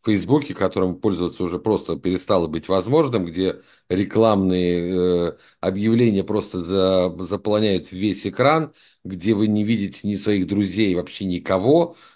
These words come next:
э, редкие какие-то исключения, то есть его можно использовать исключительно для того, чтобы получить нотификацию о дне рождения. Это очень грустно, это очень жалко, когда вот, эм, в угоду инвесторам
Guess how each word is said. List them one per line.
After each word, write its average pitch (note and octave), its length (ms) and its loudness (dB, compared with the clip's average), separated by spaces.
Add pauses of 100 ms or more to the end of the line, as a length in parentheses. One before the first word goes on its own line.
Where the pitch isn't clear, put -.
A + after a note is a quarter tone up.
э, F#2+ 340 2
редкие G#2+ 400 2
какие-то F#2 340 -6
исключения, A#2+ 600 0
то G#2+ 100 -4
есть F#2+ 180 -4
его G2+ 200 0
можно G2 260 -2
использовать F#2+ 440 -2 (300)
исключительно B2 760 0
для F#2+ 160 -2
того, G#2+ 300 0
чтобы G2 200 -8
получить G#2+ 340 -4
нотификацию F#2+ 840 -2 (220)
о F#2+ 120 4
дне G#2 220 2
рождения. A#2 680 0 (120)
Это G#2+ 200 -4
очень A#2+ 220 0
грустно, C3+ 400 4
это F#2 180 -2
очень G2+ 260 -4
жалко, D3+ 400 2
когда F#2 360 0
вот, G#2 280 -4 (300)
эм, G2 560 0
в F2+ 120 -10
угоду G#2+ 600 0 (140)
инвесторам A2 840 0